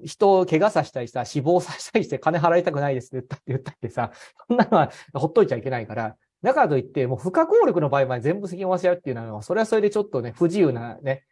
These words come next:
えー、ことになっちゃうから、じゃあ中間取って、落ち度ある時だけ責任を負わせさせましょうかってなってるんだよね。これで不自由っていう世界にならないようにしてるっていうようなことですね。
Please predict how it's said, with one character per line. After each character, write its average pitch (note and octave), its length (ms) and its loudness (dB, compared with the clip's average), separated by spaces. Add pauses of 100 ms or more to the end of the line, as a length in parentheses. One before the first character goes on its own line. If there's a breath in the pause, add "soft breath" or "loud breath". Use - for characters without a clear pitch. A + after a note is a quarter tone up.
(240)
え A#2+ 80 -6
ー、 - 20 -4
こ C#3 120 -8
と C3+ 100 2
に C3 40 4
な C3 60 0
っ C#3 80 -4
ち A#2+ 100 -6
ゃ A2 40 -6
う G#2+ 40 -10
か A2+ 80 -10
ら、 A#2+ 200 -2
じ G3 80 0
ゃ F#3+ 40 2
あ - 40 2
中 G3 200 2
間 G3 200 2
取 G3 160 -2
っ - 40 -18
て、 A#2 220 -2
落 F3 160 -4
ち F3 80 -8
度 D3 60 4
あ B2+ 40 2
る A#2 60 -2
時 A2 140 -10
だ A2 100 -8
け A#2 200 -6
責 A2+ 220 -10
任 B2 60 -2
を A#2+ 40 -4
負 - 20 -14
わ - 0 -
せ - 100 -12
さ A#2 120 -4
せ A2 60 -12
ま A#2+ 60 -6
し - 80 -10
ょ B2 60 -4
う - 20 -14
か A2 100 -6
っ - 60 -10
て D3 120 -2
な - 120 -12
っ - 20 -6
て C#3+ 100 -8
る C#3 120 -2
ん A2+ 60 -8
だ G#2+ 60 -14
よ G#2+ 60 -14
ね。 D3 180 -6 (840)
こ - 80 0
れ D4 80 4
で D#4 80 4
不 F#3 120 2
自 F#3+ 140 4
由 C4+ 120 4
っ - 40 2
て - 200 -4
い C3+ 40 2
う B2 60 0
世 F3+ 140 -2
界 D3 140 2
に B2 60 -4
な C3+ 80 2
ら F#3 60 0
な G3 80 -2
い E3+ 40 -2
よ F3+ 40 -2
う G3+ 40 -4
に - 20 -12
し - 80 -14
て C3+ 60 -4
る C#3 40 0
っ C#3+ 40 -6
て - 200 -10
い A2 40 -4
う - 20 -6
よ G#2 60 -10
う - 20 -12
な - 20 -12
こ A2+ 100 -12
と A#2 120 -10
で G#2 60 -14
す - 120 -18
ね。 - 160 -14